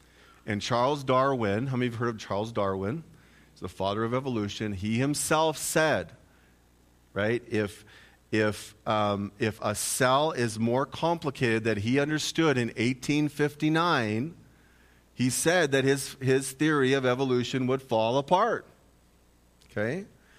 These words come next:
Because he knew if there's a complex design of a cell, it would point to an intelligent designer and couldn't start as a simple life form. Okay, so today we know that the one cell is, is incredibly complex, and I don't, I'm not gonna go into all the science of it,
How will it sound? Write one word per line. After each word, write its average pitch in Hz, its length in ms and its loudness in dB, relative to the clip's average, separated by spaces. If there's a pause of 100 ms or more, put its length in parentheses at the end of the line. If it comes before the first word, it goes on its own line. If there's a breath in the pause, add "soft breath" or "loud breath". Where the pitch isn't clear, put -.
(160 soft breath)
Because 123 280 0
he 139 100 4
knew 143 600 4 (400 loud breath)
if 123 100 -2
there's 127 200 2
a 123 60 2
complex 165 680 0
design 147 480 2
of 135 80 0
a 139 80 0
cell, 139 500 4
it 131 120 2
would 131 180 0
point 131 320 0
to 135 120 -2
an 135 60 2
intelligent 120 720 0 (380 loud breath)
designer 127 680 2
and 117 240 -2
couldn't 123 240 -2
start 110 320 0
as 110 120 -4
a 117 80 -4
simple 107 400 -4
life 95 220 -4
form. 85 320 -10 (580 loud breath)
Okay, 107 160 0
so 117 160 -2
today 127 340 2
we 135 160 2
know 135 240 2
that 131 220 -2
the 117 60 0
one 113 360 0
cell 104 640 0
is, 117 340 -4
is 117 240 -2
incredibly 131 600 -2
complex, 98 640 -4
and 110 60 0
I 113 60 0
don't, 131 180 -4
I'm 123 60 -4
not 139 160 0
gonna 156 100 -6
go 135 120 -2
into 127 100 0
all 120 80 2
the 117 100 -4
science 95 380 -6
of 95 120 -4
it, 110 140 0